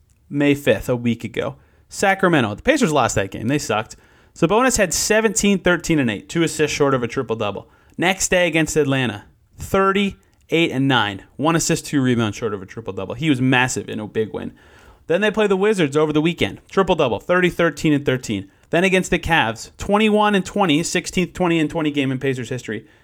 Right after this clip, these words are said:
and one assist away from a triple-double, nineteen, nine assists, excuse me. And then again, another triple-double against Philly. So nearly three triple-doubles in a row and a twenty and twenty game. Domantas Sabonis, obviously the Michelob Ultra Player of the Week. He is rounding into exquisite offensive form right now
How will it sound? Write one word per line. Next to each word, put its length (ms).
and 180
one 200
assist 340
away 220
from 120
a 40
triple-double, 480
nineteen, 480
nine 260
assists, 500
excuse 300
me. 140
And 120
then 120
again, 180
another 240
triple-double 520
against 260
Philly. 140
So 120
nearly 420
three 220
triple-doubles 560
in 60
a 40
row 200
and 180
a 20
twenty 260
and 80
twenty 220
game. 220
Domantas 440
Sabonis, 360
obviously 420
the 40
Michelob 320
Ultra 200
Player 200
of 80
the 80
Week. 160
He 180
is 100
rounding 320
into 240
exquisite 680
offensive 420
form 300
right 160
now 320